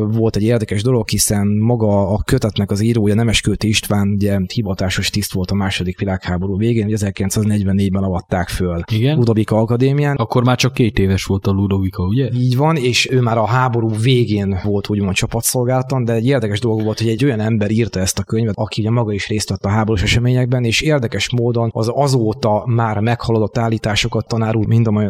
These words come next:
Speaker 1: napig fönntartja. Tehát amit leírt a hetvenes években, az még az ő olvasatában mind, ö, megállja a helyét, holott azért a hadtörténeti kutatások, például doktor Szabó Péter kollégám, aki ugye ezerkilencszázkilencvenötben a második magyar hadseregről írt egy kiváló monográfiát,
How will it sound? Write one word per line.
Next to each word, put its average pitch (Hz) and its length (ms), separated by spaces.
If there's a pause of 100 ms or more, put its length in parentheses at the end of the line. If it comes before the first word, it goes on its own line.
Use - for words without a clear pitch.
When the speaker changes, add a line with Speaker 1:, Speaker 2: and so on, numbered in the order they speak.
Speaker 1:
napig 107 320
fönntartja. 95 640
Tehát 101 260
amit 120 220
leírt 113 400
a 95 60
hetvenes 98 440
években, 127 480
az 110 340
még 110 500
az 107 200
ő 120 140
olvasatában 107 680
mind, 107 320
ö, 104 160
megállja 107 400
a 95 40
helyét, 127 260
holott 113 400
azért 113 460
a 101 180
hadtörténeti 110 560
kutatások, 110 580
például 104 480
doktor 107 340
Szabó 110 280
Péter 101 320
kollégám, 101 640
aki 101 340
ugye 98 280
ezerkilencszázkilencvenötben 101 1400
a 101 100
második 113 380
magyar 107 220
hadseregről 104 420
írt 107 140
egy 107 120
kiváló 101 540
monográfiát, 98 800